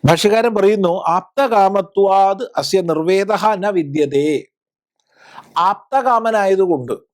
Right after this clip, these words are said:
എല്ലാം നേടിയവനായതുകൊണ്ട് അവന്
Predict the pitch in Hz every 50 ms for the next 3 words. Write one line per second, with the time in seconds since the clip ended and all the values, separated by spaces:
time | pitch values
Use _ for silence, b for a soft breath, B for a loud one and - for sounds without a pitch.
0 | _ _ _ _ _ _ _ _ b b b b b b b b - - 156 175
1 | 190 196 202 214 220 233 240 254 269 285 285 262 233 220 226 220 226 226 220 220
2 | 214 214 202 196 185 180 185 180 190 180 170 147 135 139 147 139 113 107 - _
3 | _ _ _ _ _ _ _ _ _ _ _ _ _ _ _ - 185 208 214 214